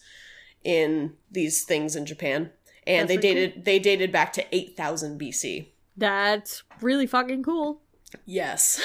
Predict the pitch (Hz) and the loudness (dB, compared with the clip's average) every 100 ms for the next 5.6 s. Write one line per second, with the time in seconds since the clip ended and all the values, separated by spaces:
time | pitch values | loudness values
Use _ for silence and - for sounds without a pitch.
0 | 508 - 214 233 214 247 269 285 277 285 | -2 -2 -2 -4 -2 2 2 2 2 2
1 | 294 330 349 247 247 269 - 196 196 226 | 4 4 4 4 4 2 -2 -10 0 4
2 | 185 147 143 - - - 247 208 233 - | 4 4 4 4 4 2 4 4 2 2
3 | 214 208 185 165 151 165 - - - - | 4 4 2 -4 -4 -4 -4 -4 -6 -4
4 | 50 50 - - - _ _ _ - 185 | -4 -4 -4 -10 -16 _ _ _ -6 -4
5 | 185 160 - - - 175 | -2 -4 -6 -8 -6 -8